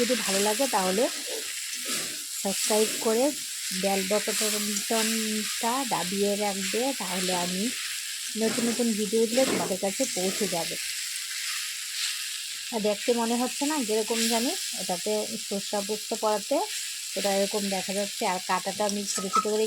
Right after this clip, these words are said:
কেটেছি তো তাই, কিন্তু খেতে কিন্তু খুব দারুণ স্বাদ লাগে। আর এটা একদম যখন নামাবো তার আগে এটার মধ্যে আমি একটু চিনি অ্যাড করে দেবো, তখন যে টেস্টটা আর একটু অন্যরকম হয়ে যাবে। তো ঠিক আছে, এক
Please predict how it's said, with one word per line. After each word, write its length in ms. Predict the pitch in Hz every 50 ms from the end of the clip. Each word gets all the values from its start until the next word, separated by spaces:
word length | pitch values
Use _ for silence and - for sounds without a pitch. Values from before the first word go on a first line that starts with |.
| 202
কেটেছি 280 | 220 208 220 214 214 262 247 302
তো 60 | 277 220 160 -
তাই, 140 | 175 170 165 - - - - - - - - - - -
কিন্তু 220 | - 208 196 - 247 - -
খেতে 260 | - 208 190 - 202 185 202
কিন্তু 260 | 196 202 202 202 294 320 302 - -
খুব 120 | - 226 208 190 202
দারুণ 280 | 175 160 175 190 202 214 196 -
স্বাদ 200 | - 180 180 175 190 190
লাগে। 260 | 180 185 180 185 214 294 370 - - - - - - - - - - -
আর 80 | 175 196 202 196
এটা 120 | 220 220 214 202
একদম 240 | 196 196 233 240 254 247 - - - - - - - - - 202
যখন 220 | 208 196 - 233 226 220 214
নামাবো 320 | 208 208 214 214 214 254 294 294 226
তার 140 | 180 180 185 190
আগে 160 | 190 190 202 214
এটার 180 | 202 208 196 196 202
মধ্যে 200 | 208 202 196 214 226 220
আমি 100 | 220 226 233
একটু 180 | 220 - - 277 277 - -
চিনি 240 | - 240 233 240 233
অ্যাড 180 | 214 190 180 - - -
করে 140 | 175 175 160 170
দেবো, 180 | 165 156 160 151 - - - - - - - - - - - - - - - - - - - - - - - - -
তখন 180 | 190 175 196 190 190
যে 60 | 202 196 -
টেস্টটা 360 | 214 202 190 196 208 - 254 220 202
আর 60 | 175 185
একটু 220 | - - - - 269 277 220
অন্যরকম 480 | 175 185 202 202 202 196 - 214 202 190 170
হয়ে 160 | 190 185 180 185
যাবে। 180 | 190 185 202 269 349 - - - - - - - - - - - - - - - - - - - - - - - - - - - - - - - - -
তো 100 | - 202 185 - -
ঠিক 140 | 208 190 208 208 202
আছে, 200 | 196 - 262 285 381 392 - - - - 196
এক 80 | 190